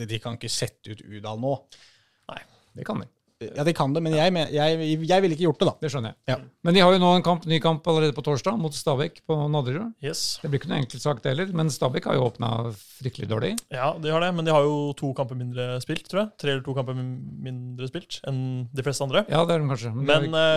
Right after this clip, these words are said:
Speaker 2: eh,
Speaker 3: de har vel ikke vunnet stort?
Speaker 2: Nei. Og så er det jo på gress, da, mot et antatt dårligere lag. Det blir spennende å se hvordan,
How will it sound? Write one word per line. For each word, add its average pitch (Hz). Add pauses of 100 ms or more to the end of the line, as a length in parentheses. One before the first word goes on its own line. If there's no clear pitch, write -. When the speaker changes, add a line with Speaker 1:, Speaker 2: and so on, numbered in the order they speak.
(120)
Speaker 2:
eh, 156
Speaker 3:
de 147
har 139
vel 135
ikke 156 (420)
vunnet 123
stort? - (160)
Speaker 2:
Nei. 127 (320)
Og -
så 147
er 135
det 165
jo -
på 180
gress, 214
da, 247 (260)
mot 147
et 160
antatt 143
dårligere 135
lag. 196
Det -
blir -
spennende 139
å 147
se 143
hvordan, 135